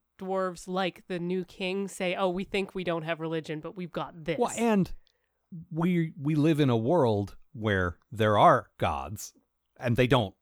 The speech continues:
Speaker 2: as far as we know, have any,
Speaker 1: Mm-hmm.
Speaker 2: but they still sure act like they do.
Speaker 1: And these, um, these figures eventually become, because they spend so much time doing this sort of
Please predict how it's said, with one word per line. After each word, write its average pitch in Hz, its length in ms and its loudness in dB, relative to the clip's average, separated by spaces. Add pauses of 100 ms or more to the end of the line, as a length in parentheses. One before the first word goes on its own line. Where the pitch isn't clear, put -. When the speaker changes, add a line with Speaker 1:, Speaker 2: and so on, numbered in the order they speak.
(120)
Speaker 2:
as 117 140 -2
far 120 200 6
as 98 120 2
we 101 100 4
know, 98 460 2
have 110 260 0
any, 73 340 -8
Speaker 1:
Mm-hmm. 190 340 -10
Speaker 2:
but 117 200 0
they 107 100 0
still 98 460 0
sure 98 280 -2
act 101 220 0
like 71 180 -10
they 65 100 -14
do. 71 240 -12 (180)
Speaker 1:
And 214 380 -4
these, 233 560 -10 (340)
um, 170 460 -8 (1160)
these 247 260 -10
figures 190 520 -6 (220)
eventually 180 880 -10 (340)
become, 180 560 -8
because 180 320 -10
they 185 140 -8
spend 180 340 -8
so 185 120 -8
much 180 200 -10
time 170 280 -10
doing 165 280 -8
this 160 140 -12
sort 165 200 -10
of 156 140 -12